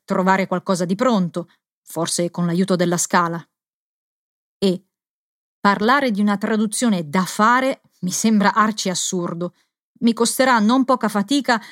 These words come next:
rimettere in ordine quella pur buona di Lodovici, specie per la parte in dialetto, che vorrei sicilianizzare secondo l'indicazione di Molière.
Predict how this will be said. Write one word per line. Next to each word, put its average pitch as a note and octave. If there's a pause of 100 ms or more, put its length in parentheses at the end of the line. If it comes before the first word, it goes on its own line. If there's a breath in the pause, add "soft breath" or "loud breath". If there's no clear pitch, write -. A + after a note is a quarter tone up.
rimettere A3
in G#3
ordine G3+
quella G3+
pur G#3
buona F#3+
di F3
Lodovici, F3 (460)
specie C#4
per A#3
la G#3
parte A3+
in G3
dialetto, F#3+ (200 loud breath)
che B2
vorrei F#3+
sicilianizzare G3 (160 soft breath)
secondo G3
l'indicazione F#3
di E3+
Molière. E3